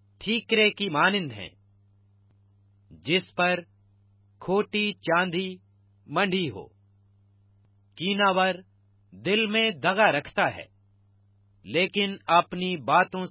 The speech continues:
سے چھپاتا ہے۔ جب وہ میٹھی میٹھی باتیں کرے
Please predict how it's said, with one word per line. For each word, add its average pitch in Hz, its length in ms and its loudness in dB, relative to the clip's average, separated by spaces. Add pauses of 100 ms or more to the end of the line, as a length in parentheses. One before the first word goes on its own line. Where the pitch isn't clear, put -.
سے 170 280 -4 (420)
چھپاتا 175 640 2
ہے۔ 85 140 -16 (1500)
جب 156 340 0 (100)
وہ 185 320 0
میٹھی 202 580 -4
میٹھی 185 460 -6
باتیں 170 440 0
کرے 165 420 -2